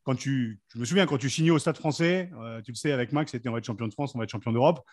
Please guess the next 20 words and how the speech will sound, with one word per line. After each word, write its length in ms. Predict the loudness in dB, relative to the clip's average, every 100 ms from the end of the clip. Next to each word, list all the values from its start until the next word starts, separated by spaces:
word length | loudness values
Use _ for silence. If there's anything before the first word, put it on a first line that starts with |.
| _ _ _ _ -6
Est-ce 120 | -4
que 80 | -2
c'est 220 | 0 2
aujourd'hui 540 | 2 0 -2 -2 -2
le 120 | -2 -2
discours 460 | -4 -4 -4 -4
qu'il 120 | -2
y 20 | 0
a 80 |
aussi 340 | 0 -2 -2 0
à, 180 | 0 -4
à 60 | -4
la 120 | -4
S 160 | -2 0
M, 120 | 0
même 160 | 0
si 200 | -2 -8
c'est 60 | -8
en 80 | -6
reconstruction ? 560 | -6 -6 -8 -4 -4